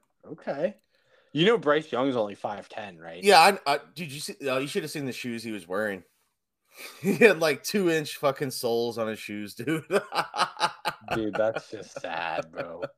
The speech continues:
Speaker 2: He's trying to compensate.
Speaker 1: They're comparing him to Drew Brees. Like,
Speaker 2: No, that's
Speaker 1: I
Speaker 2: what they
Speaker 1: don't, I
Speaker 2: did
Speaker 1: don't,
Speaker 2: with
Speaker 1: I don't
Speaker 2: Tua.
Speaker 1: even think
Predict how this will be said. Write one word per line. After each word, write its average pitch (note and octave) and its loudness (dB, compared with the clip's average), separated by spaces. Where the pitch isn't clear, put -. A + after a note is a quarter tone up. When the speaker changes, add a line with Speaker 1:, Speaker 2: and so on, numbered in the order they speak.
Speaker 2:
He's F#3+ -2
trying F3 8
to C3 2
compensate. G#2 -2
Speaker 1:
They're D3+ 6
comparing D3 2
him C3 -4
to A#2 -4
Drew A2 -6
Brees. G2 -12
Like, C3 6
Speaker 2:
No, A#3 12
that's B3 10
Speaker 1:
I C4+ 6
Speaker 2:
what C4+ 6
they A#3+ 6
Speaker 1:
don't, - 4
I - 4
Speaker 2:
did A#3 8
Speaker 1:
don't, A3+ 4
Speaker 2:
with G#3 8
Speaker 1:
I G3 6
don't A#3 6
Speaker 2:
Tua. G#3+ 10
Speaker 1:
even G#3+ -2
think G#3+ -14